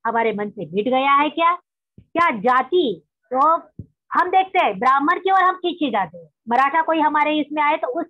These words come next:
पर, उसकी ओर भी खींचे जाते हैं। लेकिन कोई मेहतर, जिसको हम भंगी कहते हैं, साफ सफाई करने वाला,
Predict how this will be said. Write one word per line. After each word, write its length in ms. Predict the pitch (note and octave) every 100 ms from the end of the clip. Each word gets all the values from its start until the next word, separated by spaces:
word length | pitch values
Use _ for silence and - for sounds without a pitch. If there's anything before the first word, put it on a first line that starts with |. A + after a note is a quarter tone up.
| F4+
पर, 320 | E4 - C#4
उसकी 200 | C#4 -
ओर 160 | D#4 D4
भी 140 | D#4
खींचे 340 | D#4 C#4+ B3 G#3+
जाते 260 | F3+ F3+
हैं। 100 | E3+ _ _ _ -
लेकिन 640 | D#4 A4 A#4 E4+ D4 F#4 G#4 _ _ -
कोई 200 | E4+ F#4+ F#4+
मेहतर, 540 | C4 D#4 D#4+ A#3+ D#3+ - _ _ _
जिसको 180 | G#3+ C4
हम 160 | B3+ A3
भंगी 320 | A#3 A#3 D4+
कहते 280 | C4 A#3 G3
हैं, 80 |
साफ 260 | F#3 A3 A3+ G#3+
सफाई 240 | A3 G#3
करने 320 | G#3 G#3 B3+
वाला, 220 | B3+ G3